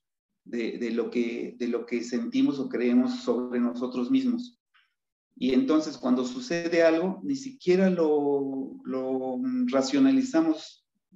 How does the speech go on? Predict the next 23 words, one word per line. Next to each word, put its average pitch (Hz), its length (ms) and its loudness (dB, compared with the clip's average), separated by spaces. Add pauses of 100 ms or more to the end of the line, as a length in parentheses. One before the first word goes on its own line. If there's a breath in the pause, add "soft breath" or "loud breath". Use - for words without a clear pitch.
(120)
eh, 117 440 -6
digamos, 131 460 2
en 117 120 -4
forma, 131 840 0 (340)
eh, - 200 -8
presente, - 760 2 (200 loud breath)
sino 123 420 2
que 127 280 0
en 123 160 4
forma 185 540 4
automática 131 1000 0 (520)
el 127 200 -4
inconsciente 135 720 0
actúa 180 640 -2
y 135 80 -2
dice, 131 220 -6
"No, 175 180 -2
pues - 200 -12
te 107 100 -10
va 110 100 -4
a - 20 0
ir 127 80 0
mal". 196 320 0